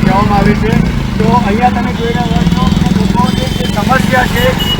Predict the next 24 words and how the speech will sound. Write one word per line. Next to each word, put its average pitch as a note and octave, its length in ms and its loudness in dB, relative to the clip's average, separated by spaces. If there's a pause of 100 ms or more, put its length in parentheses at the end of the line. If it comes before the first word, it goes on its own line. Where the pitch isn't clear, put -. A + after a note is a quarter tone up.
આ A3+ 180 4
વર્ષોથી C4 580 -2
આ B3 200 0
સમસ્યા A#3+ 500 -6
યથાવત A#3 520 -4
રહેતી A3+ 240 -6
હોય A#3 160 -6
છે, - 300 -8
કોઈ A3 100 -6
દિવસ - 260 -6
આનો G#3 200 -4
નિકાલ G#3 280 -8
નથી G#3+ 200 -8
આવ્યો. A3+ 200 -6
અ, G3 680 -4
સાથે - 260 -6
સાથે B3+ 240 0
તમે B3 260 -6
જોઈ A3+ 180 -6
શકો - 260 -6
છો A#4+ 200 -6
કે - 260 -6
લોકોએ, - 360 -6 (360)
અ, - 220 -6